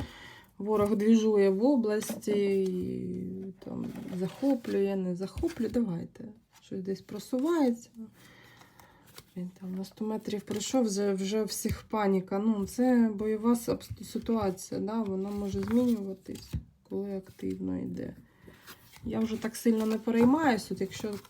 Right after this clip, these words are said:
до речі, прогноз буде невтішний, то будемо дивитися, що далі. Поки що так, не забувайте підписуватись, підтримувати канал, якщо вам подобається відео, натискаючи кнопочку спонсорувати. Всіх обіймаю, давайте дивитись.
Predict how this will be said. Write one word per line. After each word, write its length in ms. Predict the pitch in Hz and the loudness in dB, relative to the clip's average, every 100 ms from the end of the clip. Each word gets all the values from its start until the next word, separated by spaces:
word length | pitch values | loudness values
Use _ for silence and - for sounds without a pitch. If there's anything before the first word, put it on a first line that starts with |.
| - | -8
до 180 | 185 190 | -4 -2
речі, 280 | 190 - | -2 -6
прогноз 460 | 190 190 190 190 190 | -8 -6 -2 -2 -4
буде 300 | 185 190 - | -4 -4 -4
невтішний, 680 | 196 - - 247 - 196 190 202 | -4 -6 -4 -4 -6 -10 -12 -10
то 60 | |
будемо 360 | 202 202 196 196 | -10 -8 -6 -4
дивитися, 480 | 190 190 190 190 - | -4 -4 -4 -6 -6
що 140 | 196 | -6
далі. 300 | 190 196 180 - - - - - - - - - - - _ - | -4 -2 -2 -6 -20 -20 -18 -16 -16 -16 -18 -20 -20 -20 _ 0
Поки 240 | 403 392 302 | 0 4 4
що 220 | - 320 | 6 4
так, 380 | - 359 381 294 | 8 8 10 10
не 100 | 240 | 10
забувайте 480 | 233 233 254 240 | 10 10 8 6
підписуватись, 840 | 233 233 - 262 269 220 220 185 - | 4 2 6 6 6 4 0 -2 -2
підтримувати 640 | 196 - 220 202 196 196 | -2 0 0 2 0 -2
канал, 360 | 190 196 202 190 | -2 0 2 2
якщо 300 | 180 - 185 | 0 -4 -6
вам 160 | 180 175 | -4 -4
подобається 720 | 180 185 180 185 180 - 190 | -4 -6 -6 -4 -6 -4 -4
відео, 360 | 185 190 180 180 | -2 -2 -4 -6
натискаючи 680 | 175 170 - 185 180 175 - | -8 -10 -10 -8 -6 -8 -10
кнопочку 500 | 180 175 180 - - | -8 -8 -12 -14 -16
спонсорувати. 840 | - 202 - 262 285 320 339 240 | -12 -12 -6 -4 -2 -2 -4 -6
Всіх 320 | 233 214 - | -8 -10 -10
обіймаю, 480 | 214 226 254 302 240 226 | -4 2 2 2 0 -2
давайте 300 | 311 - - | -4 -4 -6
дивитись. 540 | - 285 - - | -4 -4 -6 -12